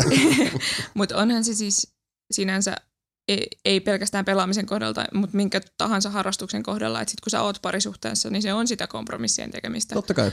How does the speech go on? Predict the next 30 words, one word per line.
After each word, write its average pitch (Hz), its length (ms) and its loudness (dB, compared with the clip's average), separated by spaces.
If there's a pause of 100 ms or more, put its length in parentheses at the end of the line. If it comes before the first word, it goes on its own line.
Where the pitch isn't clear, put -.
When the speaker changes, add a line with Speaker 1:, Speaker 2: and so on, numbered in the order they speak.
Speaker 1:
Että - 200 -4
sä 202 140 2
et 214 120 -2
voi 214 140 0
enää 185 360 -2
tehdä 202 180 -4
musiikkia - 440 -4
kaksitoista - 360 -6
tuntia 196 240 -4
päivässä 214 320 -4
joka - 200 -6
päivä, 196 240 -4 (440)
koska - 220 -8
sit 214 160 -4
se 208 140 0 (200)
tyttöystävä 214 440 -2
on 226 140 0
varmaan - 300 -4
vähän - 180 -4
vihainen. 113 400 -6 (560)
Tai 202 180 0
en 160 80 8
tiedä, 196 180 8
en, 208 240 6
en 254 100 4
tiedä 254 240 6
Jason 185 280 6
tästä, 165 260 6
mutta 175 200 6
siis 160 220 6